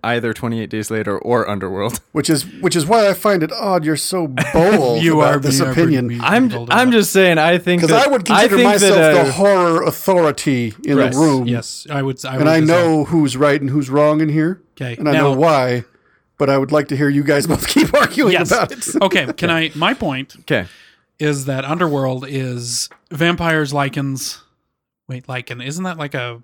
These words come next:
Speaker 3: vine?
Speaker 2: Lycanthrope?
Speaker 3: Or is that lit-, lichen?
Speaker 2: That's lichen.
Speaker 3: Lichen.
Speaker 1: Is it really
Speaker 2: It's
Speaker 1: lichen?
Speaker 2: like a, yeah, it's lichen.
Speaker 1: I thought they were both called lichen. Yeah.
Speaker 2: I,
Speaker 3: Oh,
Speaker 2: I
Speaker 3: they're
Speaker 2: don't actually know. I'm just going with it. <laughs>
Speaker 3: They're
Speaker 1: Fair
Speaker 3: not
Speaker 1: enough. <laughs>
Speaker 3: unlikened to each other.
Speaker 2: Ugh.
Speaker 3: Oh, ho, ho, ho.
Speaker 1: I think I won the argument just because of that pun.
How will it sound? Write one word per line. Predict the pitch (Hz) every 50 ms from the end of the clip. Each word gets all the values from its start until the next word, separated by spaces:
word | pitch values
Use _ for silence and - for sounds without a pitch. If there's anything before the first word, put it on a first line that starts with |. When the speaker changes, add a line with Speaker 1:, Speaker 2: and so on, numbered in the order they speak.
| _ _ _ -
Speaker 3:
vine? | 131 123 127 131 123 123 127 131 135 143 135 135 - _ _ _ _ _ _ _ _ _ _ _ _ _ _ _ _ -
Speaker 2:
Lycanthrope? | - 156 139 135 139 139 135 - 135 131 - 156 151 156 165 160 - - _ _ _
Speaker 3:
Or | 139
is | 131 123
that | 127 123 120 123
lit-, | 123 127 127 127 123 - _ -
lichen? | 156 135 135 127 - - - 135 120 113 117 _
Speaker 2:
That's | - - - -
lichen. | 139 135 127 - - 120 113 - _ _ _
Speaker 3:
Lichen. | - 127 127 - - - 117 113 -
Speaker 1:
Is | - 123 147 180
it | 226
really | 180 170 185 208 214
Speaker 2:
It's | 190 175 190
Speaker 1:
lichen? | 170 170 208 247 254
Speaker 2:
like | -
a, | -
yeah, | 151 135
it's | 120 - -
lichen. | 123 117 - 131 113 - _ _ _
Speaker 1:
I | 185
thought | 240 320 233 185
they | 180 165
were | 160
both | 156 170 190 185 185
called | - 117 101
lichen. | 98 98 98 - - 101 95 _ _ _ _ _ _ _ _ _ _ -
Yeah. | 370 - - _ _ _ _ _ _ - _ _ _ -
Speaker 2:
I, | 156
Speaker 3:
Oh, |
Speaker 2:
I | 156 -
Speaker 3:
they're | 196 160 151
Speaker 2:
don't | 151 151
actually | 156 151 139 - 156 139
know. | 127 139 135 131 123
I'm | 120 127
just | 127 120 120 127 139
going | 127 - - 165 - - 147
with | 151 135
it. | 160 156
<laughs> |
Speaker 3:
They're | 190 -
Speaker 1:
Fair | 165 190 196 202 202
Speaker 3:
not | 220 233 247 262 269 254 -
Speaker 1:
enough. | - 180 185
<laughs> | 185
Speaker 3:
unlikened | 185 180 175 175 180 185 185 175 156 147 143 139
to | 151 147 139
each | 135 127 - - - - - -
other. | 160 156 143 135 123 117 117 117 117 120 120 123 127 147
Speaker 2:
Ugh. | 147 123
Speaker 3:
Oh, | 117 113 113 110 101 147 143 143 139 135 135 131 127 127 131
ho, | 127 - - - 160 143
ho, | - - - - 147 135 127
ho. | - - - - 151 139 135 131 131 127 127 123 123 120 120 120 117
Speaker 1:
I | 147 185
think | 202 185 151
I | 143 147
won | 147 143 151 147
the | 143 135
argument | 139 143 135 139 143 139 117 113
just | - 120 127 135 147 147 - - _
because | - 135 127 - 147 135 127
of | 117
that | 110 113 107 -
pun. | - - 107 107 98 90